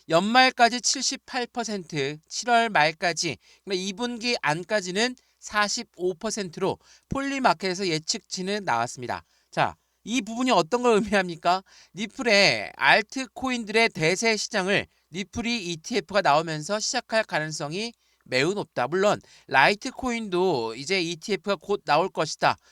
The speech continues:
이 라이트코인은 구십 퍼센트 이상의 이티에프가 나올 것이다 라고 예측하고 있죠. 자, 줄줄이 이티에프가 나온다라는 것은 무엇을 말합니까? 비트코인 시장에서 이제는 알트코인 시장이,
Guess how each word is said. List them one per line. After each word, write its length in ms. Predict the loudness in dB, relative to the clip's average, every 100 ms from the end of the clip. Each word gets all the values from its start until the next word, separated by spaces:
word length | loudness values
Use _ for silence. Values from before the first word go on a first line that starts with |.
| _
이 180 | -8 4
라이트코인은 680 | 4 4 0 -6 -2 -2 -4 _ _
구십 400 | -10 -4 -4 -4
퍼센트 480 | -6 -4 -4 -4 -6
이상의 560 | -6 -4 0 0 0 -4
이티에프가 440 | -6 -6 -2 0
나올 200 | 2 0
것이다 460 | 0 -6 0 2 2
라고 160 | 2
예측하고 420 | -4 -6 -8 -6 -6
있죠. 380 | -4 -4 -4 -6 _ -20 0
자, 240 | 2 2 _ _
줄줄이 720 | -6 -2 -2 -2 -2 0 -2 -6
이티에프가 480 | -4 -2 0 2
나온다라는 640 | 2 0 2 4 4 2 0
것은 260 | -4 -4
무엇을 300 | -4 -2 -2
말합니까? 520 | -2 -2 -4 -4 -4 -4
비트코인 600 | -10 -8 -8 -8 -6 -4
시장에서 520 | -2 -2 -2 0 0 -2 _ -12
이제는 360 | -6 -4 -4 -8 -20 -4
알트코인 920 | 2 4 2 -2 -6 -6 -8 -6 -4
시장이, 560 | -4 0 0 0 -4